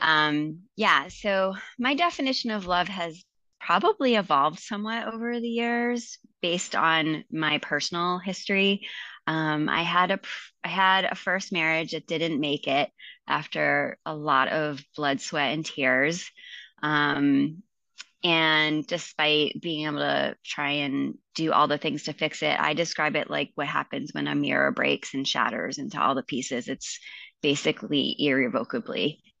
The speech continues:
irretrievably broken. You can't really re-, put it back together again and have it be,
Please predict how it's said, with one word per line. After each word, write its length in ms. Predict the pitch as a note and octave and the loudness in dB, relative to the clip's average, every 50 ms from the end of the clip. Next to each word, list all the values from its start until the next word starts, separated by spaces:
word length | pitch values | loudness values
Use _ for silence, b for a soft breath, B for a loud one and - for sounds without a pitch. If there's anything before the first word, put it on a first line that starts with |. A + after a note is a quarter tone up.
| _ _ - | _ _ -10
irretrievably 800 | - - D#3 D3 C#3 C3+ B2+ - D3+ C#3+ C3 C#3 B2+ A#2 A#2+ B2 | -4 0 2 4 4 4 2 2 0 0 0 0 -2 -2 -4 -2
broken. 400 | - C#3 B2+ C3 - D3 B2+ C3+ | -2 -2 -2 0 -2 -2 -2 -2
You 80 | C3+ | -2
can't 280 | - - - C#3+ - - - | -4 -2 -2 -2 -2 -2 -4
really 460 | C#3 C#3 C#3+ D3 C#3+ C#3+ C3+ C3+ C3 | -4 -2 0 0 2 2 2 2 2
re-, 180 | C#3 C3+ - - _ _ | 2 0 -2 -4 _ _
put 180 | - - C#3+ C3+ | -6 -2 0 0
it 120 | B2 - | 0 2
back 220 | - C#3 B2+ - | 2 0 0 0
together 420 | - - A#2+ B2 B2+ B2+ A#2+ - - | -4 -6 -2 -2 -2 -2 -2 -2 -2
again 260 | B2 G#2+ B2+ A#2+ A#2 | -2 -2 -2 -2 -2
and 140 | B2 A#2+ B2+ | -2 -4 -2
have 200 | - C#3 C3+ B2+ | -2 -2 0 -2
it 100 | B2 A2+ | -2 -4
be, 320 | C3+ A#2+ - - - B | -4 -4 -4 -4 -6 B